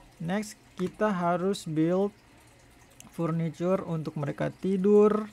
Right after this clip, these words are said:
Satu, dua, tiga, empat. Ah,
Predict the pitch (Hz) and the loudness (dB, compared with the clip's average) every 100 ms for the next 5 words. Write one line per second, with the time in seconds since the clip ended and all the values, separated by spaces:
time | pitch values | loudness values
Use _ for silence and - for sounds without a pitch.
0 | - - - - - - - - - - | -18 -20 -20 -20 -20 -20 -20 -20 -20 -2
1 | 170 175 - 196 202 202 - - - - | 2 2 2 4 4 4 0 -18 -18 -6
2 | 160 165 165 175 175 180 - - - - | -2 2 4 6 8 8 6 -4 -20 -20
3 | - 160 156 147 165 170 165 - - - | -4 0 0 0 2 4 4 2 -6 -20
4 | - - - - - - - - - - | -20 -20 -20 -20 -20 -20 -20 -20 -20 -20
5 | - 165 165 156 - 156 156 156 - - | -8 -4 -4 -4 2 4 6 4 -2 -20
6 | - - - - - - - - - - | -20 -20 -20 -20 -20 -20 -20 -20 -20 -20
7 | - - - - - - 147 143 147 | -20 -20 -20 -20 -10 0 4 4 4